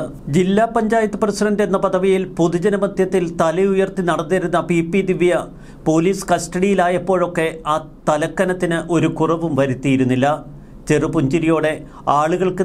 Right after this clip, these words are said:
നേരെ നോക്കി കയ്യും വീശി നല്ല ധാർഷ്ട്യത്തോടെ തന്നെയായിരുന്നു ആ നടത്തം. ജയിലറയ്ക്കുള്ളിലേക്ക് കടന്നപ്പോൾ ആ ഗേറ്റിന് മുന്നിൽ ആദ്യം ആ തലയൊന്ന് കുനിഞ്ഞു. കണ്ണൂർ ക്രൈംബ്രാഞ്ച് ഓഫീസിൽ നിന്ന്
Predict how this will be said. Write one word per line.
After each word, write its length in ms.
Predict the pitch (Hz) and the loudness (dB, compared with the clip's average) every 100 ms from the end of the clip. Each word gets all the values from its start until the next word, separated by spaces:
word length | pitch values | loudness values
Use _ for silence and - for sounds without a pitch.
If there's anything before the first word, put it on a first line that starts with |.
| 175 | 0
നേരെ 180 | 170 170 | 0 0
നോക്കി 240 | 160 160 160 - | 0 -2 -4 -2
കയ്യും 340 | 151 151 180 175 | -2 -2 -2 0
വീശി 280 | 160 160 165 135 147 | 0 0 -2 -2 0
നല്ല 280 | 143 156 170 165 - - - 127 143 | 0 2 0 -2 -8 -20 -10 -2 2
ധാർഷ്ട്യത്തോടെ 760 | 143 151 - 196 190 190 180 170 | 2 0 -4 -2 0 2 2 0
തന്നെയായിരുന്നു 560 | 165 160 151 147 147 139 147 | 0 0 0 -2 -2 -2 0
ആ 40 | 127 | 0
നടത്തം. 400 | 123 131 143 143 - - - - - - - - - 131 | 0 0 0 -2 -2 -12 -18 -18 -18 -18 -18 -16 0 2
ജയിലറയ്ക്കുള്ളിലേക്ക് 880 | 139 147 160 160 165 156 160 160 160 | 4 2 0 0 0 2 0 0 0
കടന്നപ്പോൾ 480 | 151 147 147 151 147 147 147 | 0 0 0 0 -2 0 -2
ആ 20 | 123 | 0
ഗേറ്റിന് 400 | 139 147 151 151 | 0 0 -2 0
മുന്നിൽ 240 | 143 139 143 143 143 139 | 2 2 0 -2 0 0
ആദ്യം 340 | 156 165 135 - 147 | 2 0 0 0 -2
ആ 20 | 143 | 0
തലയൊന്ന് 460 | 135 135 151 127 131 131 | 0 2 2 2 2 0
കുനിഞ്ഞു. 340 | 117 117 139 156 - - - 160 | 0 2 0 -2 -6 -14 -2 0
കണ്ണൂർ 280 | 165 208 208 | 2 0 0
ക്രൈംബ്രാഞ്ച് 560 | 185 180 190 214 226 220 208 | 2 2 2 2 2 2 0
ഓഫീസിൽ 360 | 208 208 208 202 | 2 0 2 2
നിന്ന് 160 | 196 | 2